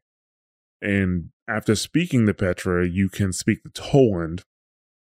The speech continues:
and he is less than impressed with Aloy, right? He is, like, he's, he calls her the machine hunter that bailed out the Carja, as opposed to the Savior Meridian. Everybody else,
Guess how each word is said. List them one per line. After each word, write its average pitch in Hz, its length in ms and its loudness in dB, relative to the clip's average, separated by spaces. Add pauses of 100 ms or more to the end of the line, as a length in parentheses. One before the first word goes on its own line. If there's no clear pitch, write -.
(160)
and 131 140 2
he 185 140 8
is 123 140 8
less 107 220 4
than 104 160 0
impressed 87 540 -4 (300)
with 82 120 -4
Aloy, - 440 -4 (440)
right? 87 160 -2
He 104 180 4
is, 90 260 2
like, 92 220 -2
he's, 107 460 0 (1080)
he 143 80 -6
calls 135 360 4
her 123 220 6
the 110 100 6
machine 151 380 4
hunter 135 360 4
that 92 260 -2
bailed 104 440 4
out 101 220 -4
the 98 80 -6
Carja, 95 760 0 (580)
as 120 140 2
opposed 117 340 4
to 107 60 2
the 107 80 4
Savior 107 360 4
Meridian. 95 400 0
Everybody 107 320 4
else, 104 300 0